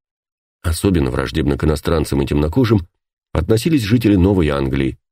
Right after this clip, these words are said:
в основном по экономическим и социальным соображениям. В тысяча восемьсот девяносто четвертом году в Бостоне основали Лигу за ограничение иммиграции.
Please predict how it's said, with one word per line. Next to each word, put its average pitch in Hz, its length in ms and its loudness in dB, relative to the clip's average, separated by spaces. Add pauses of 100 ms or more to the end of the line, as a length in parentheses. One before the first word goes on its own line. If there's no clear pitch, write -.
(340)
в 82 100 2
основном 85 400 2
по 82 140 2
экономическим 80 680 0
и - 20 2
социальным 80 480 0
соображениям. 90 720 -2 (1040)
В - 80 -16
тысяча 85 220 -2
восемьсот 78 400 0
девяносто 76 420 0
четвертом 76 540 -2
году 76 280 0
в 60 140 -2
Бостоне 71 440 0
основали 110 500 0
Лигу 98 300 2
за 85 140 2
ограничение 92 800 2
иммиграции. 101 720 0